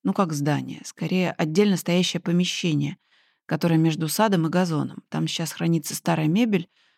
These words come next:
но уже стоит компьютер специально для них. В этой постройке можно делать что угодно и не зависеть от расписания пианинной комнаты.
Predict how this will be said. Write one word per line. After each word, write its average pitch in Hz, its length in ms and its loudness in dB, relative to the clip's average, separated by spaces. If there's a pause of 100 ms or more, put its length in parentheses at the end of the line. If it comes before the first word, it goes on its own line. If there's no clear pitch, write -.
(180)
но 175 120 4
уже 190 140 2
стоит 180 320 0
компьютер 185 560 0
специально 190 500 0
для 170 180 2
них. 160 400 -2 (680)
В 156 40 0
этой 175 200 0
постройке 196 600 0
можно 175 280 0
делать 196 340 0
что - 280 -2
угодно 175 600 2 (100)
и 180 80 2
не 175 120 4
зависеть 170 440 -2
от - 120 -8
расписания 170 600 0
пианинной 165 500 2
комнаты. 147 600 -2